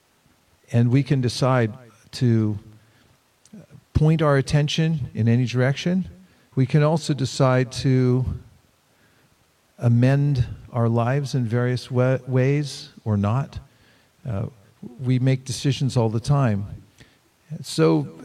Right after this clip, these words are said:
yoga means really to f-, to fine-tune that process. Come into pinpoint awareness of what is my ultimate good. And then, uh, develop a,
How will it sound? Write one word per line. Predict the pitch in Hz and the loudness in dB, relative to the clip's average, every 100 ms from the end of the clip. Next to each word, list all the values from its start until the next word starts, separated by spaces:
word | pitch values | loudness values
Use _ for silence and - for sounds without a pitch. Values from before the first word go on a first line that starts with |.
| - | -12
yoga | - 131 123 160 185 170 | -4 0 4 4 2 2
means | 147 160 151 - | 2 0 -2 -2
really | 151 151 135 | 0 2 0
to | |
f-, | 117 - - - | -2 -8 -14 -6
to | 117 | -6
fine-tune | - - 139 147 143 - 160 143 | -6 -4 -2 -2 -2 -2 -2 0
that | 113 - | -2 0
process. | 127 120 117 101 107 - - _ _ _ _ _ | 0 0 -2 -6 -10 -16 -20 _ _ _ _ _
Come | - 160 | -2 0
into | 180 165 160 143 131 120 - - _ - | 0 -2 0 2 2 -2 -6 -20 _ -2
pinpoint | - 180 185 - 170 151 | -2 0 -2 -2 0 0
awareness | 117 127 135 123 90 - - - | 0 0 0 -2 -4 -10 -14 -6
of | 117 101 - _ _ _ _ - 208 135 - | -6 -6 -18 _ _ _ _ -20 -18 -18 -18
what | - 117 147 | -8 -2 0
is | 160 143 | 0 0
my | 131 - | 0 0
ultimate | 131 127 131 110 - | -2 -2 -4 -6 -4
good. | 110 95 - - - - _ _ _ _ _ _ _ - | -4 -4 -6 -16 -20 -20 _ _ _ _ _ _ _ -2
And | 117 104 | -2 0
then, | 131 143 151 147 127 - - _ _ _ _ _ | 2 2 0 -2 -4 -10 -20 _ _ _ _ _
uh, | 113 110 117 - - _ | -6 -4 -4 -8 -18 _
develop | - 135 107 156 180 214 - - | -2 -2 0 -2 0 -2 -6 -10
a, | 131 127 123 | -2 0 0